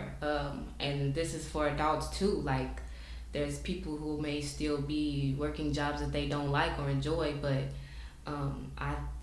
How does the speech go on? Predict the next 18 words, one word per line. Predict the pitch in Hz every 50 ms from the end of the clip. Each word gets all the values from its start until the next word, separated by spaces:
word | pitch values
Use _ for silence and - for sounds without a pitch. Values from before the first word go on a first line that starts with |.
| - -
uh, | - 147 139 139 135 135 139 139 - - - -
I | 151 139
think | - 175 175 -
that's, | 175 165 139 - - - - -
honestly, | 160 180 180 175 - 185 175 190
we | 180 185 185 175 175 165
are | 160 156 160 160
where, | 156 156 156 151 - - -
wherever | 156 151 147 160 170 165 156
you | 151 - 160 156 156 156
are | 151 151 147 147 151 147 147 147 - -
for | 147 147 147 143 143 139 139
a | 143 143
reason | 143 160 196 214 196 202 220 214 214 220
or | - 156 156 156 151
because | 151 151 139 - 175 160 156 156 151 151 151 147 147 - - - - - - - - - - - - - - - - - - - - - - - - - - - -
you're | 180 180 180 180
settling. | - 180 208 254 226 170 - 131 139 - - -